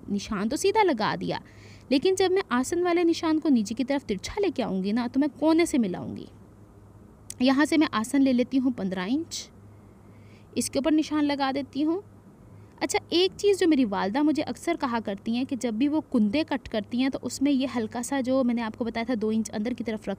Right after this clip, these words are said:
के वो कहती हैं ये करना ज़रूरी होता है वरना शलवार ऊपर की तरफ खिंचती है। तो उनकी एक अपनी लॉजिक है, क्योंकि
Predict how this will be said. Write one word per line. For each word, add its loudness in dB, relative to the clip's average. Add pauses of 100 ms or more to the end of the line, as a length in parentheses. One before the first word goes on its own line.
के -4 (680)
वो 0
कहती 2
हैं 2
ये 8
करना 4
ज़रूरी 4
होता 2
है 2
वरना 2
शलवार 2
ऊपर 0
की -2
तरफ -8
खिंचती -14
है। -12 (480)
तो 2
उनकी 2
एक -2
अपनी 2
लॉजिक 0
है, -6
क्योंकि -2